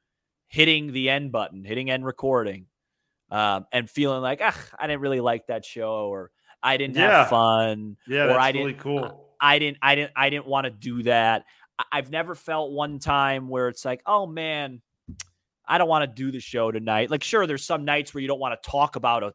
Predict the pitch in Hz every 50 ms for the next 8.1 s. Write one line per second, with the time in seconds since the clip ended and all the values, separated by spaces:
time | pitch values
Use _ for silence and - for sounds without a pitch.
0 | _ - - 139 131 131 127 107 107 107 110 120 143 170 151 131 139 143 - -
1 | 120 113 110 - _ _ _ _ - 139 117 110 - - 120 113 120 143 180 -
2 | - - 127 110 110 107 - - 120 110 104 - - 120 113 107 123 117 - -
3 | _ _ _ _ _ - 143 139 - - 143 139 - _ _ _ _ - 175 147
4 | 127 - _ - - - - 208 202 202 196 196 185 175 170 156 131 143 139 -
5 | 135 139 131 127 127 120 104 107 104 139 143 151 156 151 - - - - - -
6 | _ _ _ _ _ _ _ - 120 139 139 139 - 107 107 135 135 127 123 120
7 | 113 - _ _ - 131 143 143 - - - - 147 139 135 131 123 123 117 107
8 | -